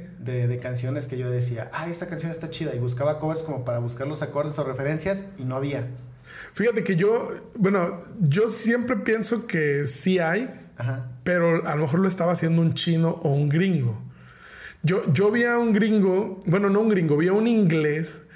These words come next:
Speaker 2: que iba con su cámara a los partidos de fútbol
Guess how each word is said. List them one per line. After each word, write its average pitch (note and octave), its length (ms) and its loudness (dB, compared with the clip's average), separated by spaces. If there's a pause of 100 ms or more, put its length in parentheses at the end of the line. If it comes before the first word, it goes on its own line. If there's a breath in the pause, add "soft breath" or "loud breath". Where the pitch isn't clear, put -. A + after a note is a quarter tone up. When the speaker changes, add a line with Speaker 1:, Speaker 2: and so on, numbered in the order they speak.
(340 loud breath)
Speaker 2:
que E3 160 2
iba F3+ 320 2
con E3+ 180 2
su C3+ 180 -2
cámara D3+ 720 -2
a C#3+ 160 -2
los C#3+ 220 2
partidos D#3+ 440 0
de F3 80 2
fútbol D3 600 0